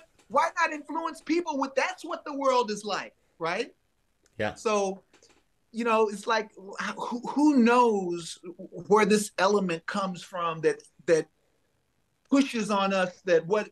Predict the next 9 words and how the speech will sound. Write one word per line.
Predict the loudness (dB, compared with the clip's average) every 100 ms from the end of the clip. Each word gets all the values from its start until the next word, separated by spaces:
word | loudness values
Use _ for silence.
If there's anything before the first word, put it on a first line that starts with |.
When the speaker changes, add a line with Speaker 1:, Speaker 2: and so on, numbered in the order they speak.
| _
Speaker 1:
people | -6 -6 -4
want | -4 -4 -4
to |
see | -10 -4 -2 0
is | -2
something | -4 -4 -6 -8
fearful | -10 2 6 6 4 -4 -6 0
or | 0
something | 0 -6 -6 -8 -6 -6 -4 -4 -6